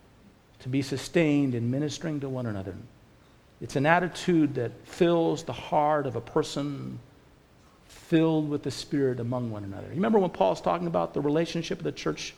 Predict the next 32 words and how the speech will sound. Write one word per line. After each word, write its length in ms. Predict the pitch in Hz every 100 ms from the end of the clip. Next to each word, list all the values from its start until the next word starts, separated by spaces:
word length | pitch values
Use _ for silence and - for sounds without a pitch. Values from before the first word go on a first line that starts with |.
| -
together 340 | 147 147 160
among 240 | 147 147
one 120 | 151 151
another? 240 | 156 180 - - - - -
He 60 | 170
says, 180 | 180 147
"Don't 220 | 190 240
be 80 | 165
drunk 280 | 175 175
with 140 | 160 160
wine, 540 | 165 175 147 110 95
but 160 | 101 120
be 160 | 113 110
filled 680 | - - - 196 180 170 147
with 120 | 147
the 80 | 147
Holy 220 | 127 143
Spirit, 420 | 127 - 127 107 - - - - - - _ _ - - - -
making 460 | 165 175 170 143
songs 680 | - - 170 151 143 135 117
and 160 | 120 117
hymns, 420 | - 156 139 117
singing 400 | - 214 202 175
to 60 | 151
one 120 | 147
another 160 | 139
in 80 | 139
songs, 420 | 127 151 147 135
hymns, 260 | - 143 120
and 100 | 117
spiritual 440 | - - 67 -
songs." 340 | 65 64 62